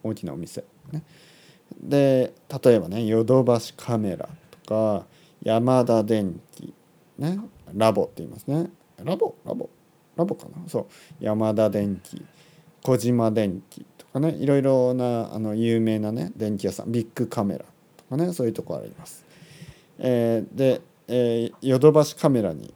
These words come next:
行って、今日ね、ヨドバシカメラに行って、マッサージマシンをね、試してみました。うん。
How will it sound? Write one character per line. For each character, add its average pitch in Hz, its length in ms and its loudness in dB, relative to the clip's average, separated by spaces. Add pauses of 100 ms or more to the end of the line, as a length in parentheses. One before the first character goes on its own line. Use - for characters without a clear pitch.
(380)
行 117 100 -4
っ - 40 -18
て、 - 360 -4 (240)
今 117 200 0
日 90 60 -10
ね、 156 200 -8
ヨ 117 100 -4
ド 110 80 -2
バ 107 80 -4
シ - 120 -12
カ - 120 -8
メ 104 120 -4
ラ 87 100 -4
に 87 60 -6
行 85 80 -8
っ - 40 -20
て、 98 380 -2
マ 90 160 -6
ッ 104 60 -6
サ - 320 2
ー 151 60 2
ジ 147 120 -4
マ 135 140 0
シ 143 180 -4
ン 98 80 -2
を - 40 -10
ね、 - 200 -18 (540)
試 120 240 -2
し - 100 -8
て - 80 -12
み 80 200 -10
ま 120 120 -16
し - 120 -20
た。 - 120 -20 (540)
う - 40 -10
ん。 82 140 -12